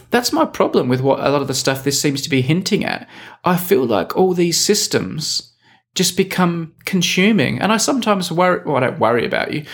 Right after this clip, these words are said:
but I sometimes think that about you. I sometimes think, do these systems consume him?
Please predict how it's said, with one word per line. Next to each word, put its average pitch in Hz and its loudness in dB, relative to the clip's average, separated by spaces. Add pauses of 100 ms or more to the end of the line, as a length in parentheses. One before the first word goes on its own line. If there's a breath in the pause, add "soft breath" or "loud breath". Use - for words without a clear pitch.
(180 loud breath)
but 170 0
I 165 2
sometimes 190 -2
think 226 -2
that - -2
about 131 0
you. 175 2
I 123 2
sometimes 147 -2
think, - -2 (800 soft breath)
do 196 2
these 233 2
systems 233 -2
consume 226 2
him? 120 0